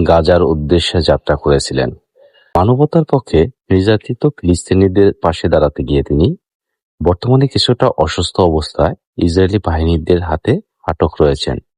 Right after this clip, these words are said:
সারা জীবন ক্যামেরা ও লিখনি দিয়ে অন্যায়ের বিরুদ্ধে লড়েছেন। তিনি সত্য ও মানবতার কণ্ঠস্বর হয়ে উঠেছেন। আজ তিনি নিজের জীবন বাজি রেখে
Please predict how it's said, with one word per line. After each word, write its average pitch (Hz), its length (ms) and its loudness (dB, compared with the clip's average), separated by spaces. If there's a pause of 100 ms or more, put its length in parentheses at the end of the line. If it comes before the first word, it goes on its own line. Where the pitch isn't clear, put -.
(460)
সারা 92 340 -2
জীবন 131 340 -2
ক্যামেরা 92 440 2 (100)
ও 71 120 0
লিখনি 90 460 0
দিয়ে 78 280 2 (260)
অন্যায়ের 107 420 2
বিরুদ্ধে 98 500 2
লড়েছেন। 67 460 0 (480)
তিনি 82 140 0
সত্য - 400 -4 (160)
ও 82 100 2
মানবতার 87 560 -2
কণ্ঠস্বর 85 520 -4
হয়ে 85 260 2
উঠেছেন। - 380 -4 (400)
আজ 92 120 0 (100)
তিনি 113 240 2 (160)
নিজের 90 400 2
জীবন 98 340 2
বাজি 76 240 0
রেখে 87 300 0